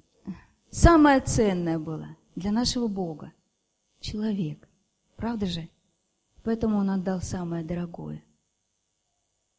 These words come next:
И сейчас у нас служение даяния.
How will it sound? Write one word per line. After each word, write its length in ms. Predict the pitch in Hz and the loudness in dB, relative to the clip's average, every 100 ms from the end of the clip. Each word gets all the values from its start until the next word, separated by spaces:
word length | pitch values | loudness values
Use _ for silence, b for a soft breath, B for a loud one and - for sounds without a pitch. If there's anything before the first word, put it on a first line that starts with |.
| _ _ _ _ _ _ _ _ _ - | _ _ _ _ _ _ _ _ _ -10
И 580 | 196 202 202 196 180 - _ _ _ - | -6 -4 -4 -4 -6 -10 _ _ _ -14
сейчас 420 | - 240 262 247 | -8 -2 -2 0
у 40 | |
нас 260 | 240 226 226 | 0 0 -2
служение 480 | 226 226 269 254 226 | -4 -2 0 0 -2
даяния. 600 | 214 208 185 160 160 | -2 -4 -4 -6 -8